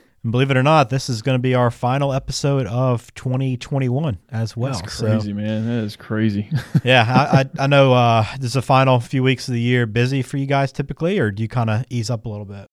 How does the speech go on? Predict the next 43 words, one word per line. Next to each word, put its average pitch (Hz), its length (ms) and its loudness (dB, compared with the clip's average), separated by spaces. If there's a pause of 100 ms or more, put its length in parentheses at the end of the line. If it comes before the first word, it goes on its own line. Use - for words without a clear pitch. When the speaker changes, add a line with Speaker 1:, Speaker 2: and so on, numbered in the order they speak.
(180)
Speaker 2:
It's 233 220 4
still 202 360 6
busy. 156 800 4
Uh, 123 320 4
it's 147 240 0
not 156 720 -2 (180)
usually 131 380 2
very 123 340 4
crazy 123 680 2
as 110 120 -2
far 113 240 0
as 110 100 -2
just 110 240 -4
this 110 220 -4
big 113 760 -2
peak. - 540 -4 (120)
Um, 107 360 -2 (440)
now 127 160 6
we 131 140 8
do 135 160 8
get 127 160 4
some 110 240 0
last 110 380 -2
minute 113 580 -2 (240)
<laughs> 120 340 2
things 113 320 -2
where 113 140 -2
people 110 380 -2
kind 110 280 -2
of 107 80 -2
drug 110 300 2
their 107 100 0
feet 113 320 -2
and 107 120 -4
they 107 80 -2
gotta 107 220 0
get 107 180 -2
something 110 340 -2
in 107 220 -2
before 110 260 0
the 104 60 0
last, 107 360 -2
but 123 220 4